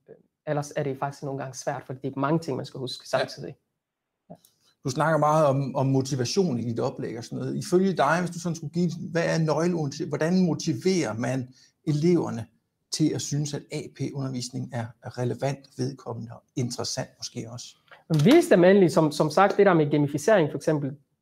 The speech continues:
Speaker 1: tager deres verden, fordi der er mange af de her elever, der spiller spil, og, og, og laver sådan en eller anden, ligesom den her, øh, øh, ligesom programmet, World Wall, for eksempel, så har de sådan en simuleret gamificering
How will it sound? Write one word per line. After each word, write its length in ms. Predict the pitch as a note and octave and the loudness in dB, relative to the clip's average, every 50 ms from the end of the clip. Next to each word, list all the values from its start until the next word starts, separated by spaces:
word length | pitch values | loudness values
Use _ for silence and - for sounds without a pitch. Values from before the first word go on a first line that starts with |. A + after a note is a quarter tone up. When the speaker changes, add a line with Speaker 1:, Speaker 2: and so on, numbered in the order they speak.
| _ _ _ _ _ _ _ _ _ _ _ - | _ _ _ _ _ _ _ _ _ _ _ 2
Speaker 1:
tager 200 | - F#3 F3+ D#3 | 6 6 6 6
deres 340 | D3 D3 C3+ C#3 - C#3+ | 6 4 4 2 2 4
verden, 420 | D#3 D#3 F3 G#3 B3 A#3 F#3 C#3+ - | 6 8 8 6 6 4 2 0 2
fordi 160 | F3 D#3 D3 | 2 2 4
der 80 | D3+ D#3 | 4 4
er 40 | |
mange 260 | D3+ D3+ E3 F3+ F#3+ E3+ | 4 4 4 4 4 4
af 160 | D#3 C#3+ D#3+ | 2 2 2
de 80 | F3 | 2
her 100 | D#3+ D#3 | 2 4
elever, 280 | C#3+ D3 D3+ F3+ E3+ C#3 | 4 4 4 4 4 4
der 100 | C3+ C3+ | 2 0
spiller 340 | - - - D3 C#3 C#3 C#3 | -4 -6 -6 -4 -2 -2 -2
spil, 400 | C#3 - - E3+ E3+ F#3+ G#3+ - - - _ _ - - - _ _ - | -4 -2 0 2 2 2 0 -4 -8 -16 _ _ -20 -20 -20 _ _ 0
og, 280 | - D#3 D3 D3 C#3+ | 2 4 6 6 6
og, 380 | - D3+ D3 C#3 C#3 C3+ C3 - | 4 4 4 4 4 2 2 2
og 100 | - D3 | 2 4
laver 240 | C#3+ D3+ E3 G#3 B3+ | 4 6 4 4 4
sådan 220 | B3 B3 G3+ F3+ | 2 0 2 2
en 40 | E3+ | 2
eller 160 | D#3 D#3 D3+ | 2 2 2
anden, 260 | D3+ D#3 D3+ C#3+ C3+ | 2 2 0 0 -2
ligesom 460 | C#3+ C#3 C3+ - C#3 C3+ C3+ C3 B2+ C#3+ | -4 -6 -4 -4 -2 -2 -4 -6 -6 -4
den 140 | C#3+ C#3+ C#3 | -4 -2 -2
her, 460 | C3+ D3 C#3+ C3 B2+ B2 A#2+ - C3 | 0 0 0 0 -2 -2 -4 -4 -4
øh, 300 | B2 B2 B2 B2 - C#3+ D3+ - _ - | -2 -2 -2 -4 -6 -8 -12 -14 _ -8
øh, 180 | C3 - - - - _ _ _ _ _ _ | -6 -6 -6 -6 -10 _ _ _ _ _ _
ligesom 180 | - - D3 C#3+ | -8 -6 -6 -4
programmet, 520 | - - - - D#3+ D#3 D3 B2+ B2 B2+ - _ _ _ _ _ _ _ _ - | -4 -6 -2 0 0 0 0 0 -2 -6 -8 _ _ _ _ _ _ _ _ -2
World 180 | E3 D#3+ D#3+ | 0 0 0
Wall, 320 | D3+ C#3 C#3 C3+ C3+ C3+ C#3 | 0 -2 -4 -4 -4 -6 -8
for 360 | - _ _ _ _ _ _ | -10 _ _ _ _ _ _
eksempel, 320 | - - C3+ C3 C3+ C3 - _ _ - | -10 -8 -8 -6 -8 -10 -16 _ _ -4
så 120 | - G3 | -2 2
har 160 | F#3+ G3 F#3 | 4 4 4
de 120 | E3 D3 C#3+ | 2 2 0
sådan 200 | D#3 D#3 C#3+ C3+ | 0 0 -2 -2
en 100 | C#3 C#3 | -4 -6
simuleret 1400 | - - - - - - - - - - - - - - - - E3+ D#3 D#3 D#3 F3+ G#3 F#3+ D3+ C#3 C3 C3+ D3 - - - - | -10 -12 -14 -14 -16 -16 -16 -16 -18 -20 -20 -20 -18 -10 -4 0 0 2 2 4 4 4 4 4 2 0 -2 -4 -10 -8 -4 0
gamificering 720 | D#3 C#3+ C#3 - D#3 D3 - G3+ G3 E3 C3+ C3+ C3+ | 0 0 0 -2 -4 -2 0 2 2 4 2 0 -4